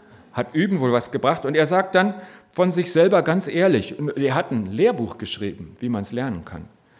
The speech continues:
„Ich bin alles andere als ein Weltmeister in der Kunst der Liebe.“ Aber er schreibt, „Ich schäme mich nicht dafür, genau der Mensch zu sein, der ich bin. Ein Mensch, der lernt.“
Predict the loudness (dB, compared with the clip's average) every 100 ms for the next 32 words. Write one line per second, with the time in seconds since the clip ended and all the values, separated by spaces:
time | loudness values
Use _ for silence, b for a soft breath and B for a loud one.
0 | b b b b _ _ -6 -4 0 0
1 | 2 2 2 2 0 2 2 2 0 2
2 | 0 0 -2 -2 -2 -2 -2 -4 -4 -8
3 | -4 -6 -4 -8 -8 -12 -20 _ _ _
4 | _ _ b b b b b b b b
5 | b _ _ _ -8 -2 0 0 0 -2
6 | -4 -12 -8 -2 2 4 4 2 0 -2
7 | 0 -4 -2 -2 -2 -4 -6 -2 2 2
8 | 2 2 0 -2 -4 -2 -2 -2 -4 -6
9 | -4 -4 -4 -8 -4 0 2 0 -2 -2
10 | -2 -2 -4 -6 -14